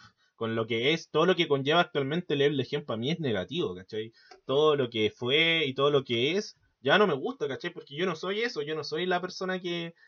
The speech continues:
que, que mostré, ¿cachai? O quizás sí lo fui, pero hoy en día soy otra persona y realmente no, no, no me quiero vincular con eso nuevamente, ¿cachai?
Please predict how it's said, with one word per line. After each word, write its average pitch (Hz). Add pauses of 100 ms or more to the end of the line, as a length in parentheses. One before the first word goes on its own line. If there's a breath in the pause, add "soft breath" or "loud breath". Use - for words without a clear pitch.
(140 soft breath)
que, 123
que 131
mostré, 147
¿cachai? 165
O 117
quizás 117
sí 190
lo 196
fui, 190 (420)
pero 120
hoy 139
en 170
día 196
soy 180
otra 190
persona 190
y 190
realmente 175
no, 113
no, 98
no 110
me 110
quiero 190
vincular 185
con 156
eso 165
nuevamente, 143 (140)
¿cachai? 113